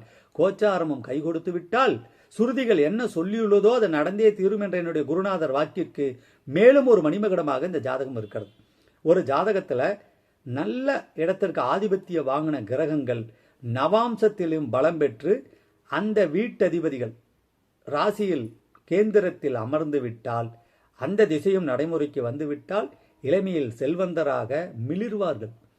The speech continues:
சில பேர் நவாம்சம் வேண்டாங்கிறாங்க, திதி சூனியம் வேண்டாங்கிறாங்க, வக்ரம் பார்க்காதீங்க, இது அவரவர்களுடைய ஸ்டைல். ஆனால் ஆர் எம் எஸ் அஸ்ட்ரோ அகாடமி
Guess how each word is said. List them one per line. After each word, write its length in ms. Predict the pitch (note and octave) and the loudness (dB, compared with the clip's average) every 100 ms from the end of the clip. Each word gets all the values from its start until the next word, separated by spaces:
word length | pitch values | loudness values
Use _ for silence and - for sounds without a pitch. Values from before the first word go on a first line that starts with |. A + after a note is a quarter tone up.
| _ _ | _ _
சில 200 | - C3+ | -10 -4
பேர் 200 | D3 G#3 | 0 0
நவாம்சம் 480 | G#3+ F#3 A3+ G#3 G3 | 2 0 0 0 -2
வேண்டாங்கிறாங்க, 560 | E3 F3 E3 D3 C3+ B2+ A#2+ A2+ | -2 -2 -2 -2 -4 -6 -8 -8
திதி 200 | D#3+ G3+ | -8 -8
சூனியம் 360 | F#3+ D#3+ D3+ | -8 -6 -6
வேண்டாங்கிறாங்க, 640 | C3 C#3 C#3+ B2 A#2+ A#2 A2+ A2+ A2+ _ _ _ | -6 -4 -6 -6 -6 -6 -8 -10 -12 _ _ _
வக்ரம் 380 | C3 D3 G#3+ G3+ | -4 2 2 4
பார்க்காதீங்க, 440 | D#3 D3+ C#3+ B2+ C#3 | 0 0 -4 -4 -6
இது 160 | E3+ | -4
அவரவர்களுடைய 760 | G#3+ F#3 G#3+ A#3 A#3 G#3+ G#3+ F3 - | -2 -2 -2 -2 -2 -2 -2 -2 -6
ஸ்டைல். 360 | - F#3+ C3 G2+ _ _ _ _ _ | -4 -2 -4 -10 _ _ _ _ _
ஆனால் 340 | A#2+ D#3+ E3+ C3+ | -2 0 2 2
ஆர் 220 | C#3+ G#3 | 4 4
எம் 140 | G#3 | 4
எஸ் 120 | G3+ D3 | 2 0
அஸ்ட்ரோ 240 | C#3 F#3+ | -2 -2
அகாடமி 500 | D#3+ D#3+ D3+ C3+ B2+ | 0 0 0 -2 -6